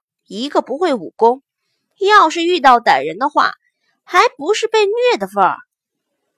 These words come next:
也不知道莫贪欢身上那个可以一下子发射出无数毒针的针筒还有没有了，关键时刻好歹也能自保。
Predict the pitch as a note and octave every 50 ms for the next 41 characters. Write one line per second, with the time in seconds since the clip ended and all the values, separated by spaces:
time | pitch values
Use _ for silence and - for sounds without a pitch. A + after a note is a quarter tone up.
0 | _ _ - G#3 G3+ F3 C3+ F#2+ - _ - G#3+ G3+ - A3 A3 A#3+ G#3 G3 A3
1 | C4+ E4+ F4 D#4+ C4 C#4 D#4+ E4 E4+ E4+ F4 E4+ F4+ E4+ - F4+ F4+ F4+ F#4 D#4
2 | D4+ E4 F4 D#4+ C#4+ A3+ G#3+ F#3 F#3 - - B3+ D4 F#4 E4 B3+ G#3+ G3 A3 D4
3 | - - F#4+ E4+ D4 C4 A#3+ - A3 G#3+ _ - - _ _ - F#4 E4+ F4+ G4
4 | - G#4 G4 C#4 C4+ - F4 E4 D4+ B3+ B3+ D#4+ G4+ - G#4 D#4+ A#3 - A3+ B3+
5 | C#4+ D4+ F#4 F#4+ F#4 F4+ D4 - F#4 F#4 F#4+ G4+ D4+ G3+ - - - - C#4+ F4+
6 | F#4 F4+ A3 - - - - - G#4+ D4 E3+ G#2+ F2 D#2 C#2+ - _ _ _ _
7 | _ _ _ _ _ _ _ _ _ _ - C#4+ C#4 C#4 C#4 C#4+ C#4+ D#4 C4+ A#3
8 | G3+ - - - - - - - B3 F#3+ - _ - - - - - _ - -
9 | B3+ B3 D#4 G#4 A4 - D#4 F4+ G4 F4 C#4 - G#2 F3+ A#3+ C4+ - G4+ F4 G#3+
10 | - - - - _